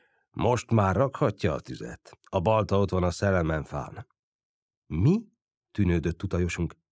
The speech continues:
"Milyen fa? Talán szellem?" És körülnézett.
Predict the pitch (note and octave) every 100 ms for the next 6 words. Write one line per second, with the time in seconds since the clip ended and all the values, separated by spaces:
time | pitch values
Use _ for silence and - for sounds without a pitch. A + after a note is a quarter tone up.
0 | _ _ _ E2 E2 E2 E2+ B2+ D3+ D3
1 | - G#2+ C#3 - - A#2 G2+ F2+ _ -
2 | - - D2+ A2+ F#3 A#2 - _ _ _
3 | - B2 - A2+ E2 C#2 C2 B1 C#2 -
4 | -